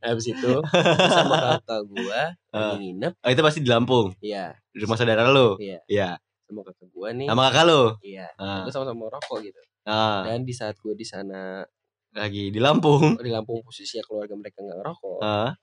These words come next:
Speaker 1: Gue bukan yang nggak berani ngerokok, tapi lebih
Speaker 2: Tapi
Speaker 1: menghargai aja.
Speaker 2: menghargai
Speaker 1: Mereka, mereka
Speaker 2: jadi
Speaker 1: tahu
Speaker 2: nggak
Speaker 1: kalau
Speaker 2: ngerokok.
Speaker 1: gue, gue ngerokok sama kakak
Speaker 2: Iya.
Speaker 1: gue.
Speaker 2: Ah.
Speaker 1: Gue nginep tiga hari dan di Lampung
Speaker 2: Ah.
Speaker 1: gue nggak ngerokok sama sekali.
Speaker 2: Sama sekali?
Speaker 1: Dan gue kayak nggak butuh banget, "Aduh, gue harus malam-malam harus ke tempat rokok." Enggak.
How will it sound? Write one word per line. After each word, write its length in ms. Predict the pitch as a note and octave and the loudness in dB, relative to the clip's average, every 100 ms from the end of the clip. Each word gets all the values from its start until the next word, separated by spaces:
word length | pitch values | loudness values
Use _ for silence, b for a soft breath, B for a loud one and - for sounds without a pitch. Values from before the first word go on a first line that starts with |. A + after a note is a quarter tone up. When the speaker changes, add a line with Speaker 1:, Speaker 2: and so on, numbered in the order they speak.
| _ | _
Speaker 1:
Gue 140 | - F#3 | -8 -8
bukan 220 | G3 C3+ | -4 -4
yang 100 | A2+ | -4
nggak 140 | G#2+ | -6
berani 200 | G2+ G2 | -8 -10
ngerokok, 280 | G2 C3+ E3+ | -8 -8 -8
tapi 140 | B2 C#3 | -8 -8
lebih 100 | C#3+ | -8
Speaker 2:
Tapi 180 | A#2+ A2+ | -6 -4
Speaker 1:
menghargai 440 | A2+ G#2+ G2+ G2 G2+ | -4 -6 -10 -12 -8
aja. 100 | G#2 | -6
Speaker 2:
menghargai 320 | G#2 G#2+ - B2 | -4 -2 -2 0
Speaker 1:
Mereka, 200 | B2 G3+ | 0 0
mereka 240 | F3+ G3 | 0 -2
Speaker 2:
jadi 80 | F#3 | -2
Speaker 1:
tahu 100 | F3+ | -4
Speaker 2:
nggak 120 | F#3+ | -2
Speaker 1:
kalau 140 | A#2+ G#2+ | -2 -2
Speaker 2:
ngerokok. 180 | G#2+ - | -4 -4
Speaker 1:
gue, 120 | C3+ | -6
gue 180 | D3 D#3 | -4 -6
ngerokok 300 | C3+ E3 A#2 | -6 -8 -12
sama 180 | A2+ G2+ | -16 -18
kakak 100 | G2 | -6
Speaker 2:
Iya. 140 | F#2+ E2+ | -6 -6
Speaker 1:
gue. 120 | G2 _ _ | -10 _ _
Speaker 2:
Ah. 140 | F#2 F#2 | -12 -4
Speaker 1:
Gue 120 | D#3 | -2
nginep 220 | D3 F3 | -2 -4
tiga 180 | - B2+ | -8 -8
hari 200 | G#2 G2+ F3 | -8 -8 -8
dan 120 | C3+ | -8
di 80 | A#2 | -6
Lampung 160 | A2 - | -6 -6
Speaker 2:
Ah. 80 | |
Speaker 1:
gue 100 | E3 | -6
nggak 140 | E3 A#2+ | -4 -6
ngerokok 220 | A2 A2 | -8 -10
sama 140 | A2 A2 | -14 -14
sekali. 260 | _ G2 G2 | _ -20 -12
Speaker 2:
Sama 280 | - C3+ C#3+ | -2 2 2
sekali? 340 | C#3 C#3+ C#3+ - | 2 2 2 0
Speaker 1:
Dan 100 | B2 | -2
gue 140 | E3+ G3+ | -4 -2
kayak 160 | F3 | -2
nggak 140 | D3+ A#2+ | -2 -4
butuh 220 | B2 A#2+ | -8 -8
banget, 160 | B2 B2+ | -8 -8
"Aduh, 160 | A#2 A#2 | -14 _
gue 140 | A#2+ | -10
harus 140 | A2+ A2 | -10 -12
malam-malam 320 | G#2 G#2+ A2+ | -14 -14 -14
harus 140 | A2 | -16
ke 120 | _ G2+ | _ -20
tempat 200 | _ G2 | _ -20
rokok." 220 | G2+ - G#2+ | _ -20 -14
Enggak. 240 | C#3+ D#3 | -12 -12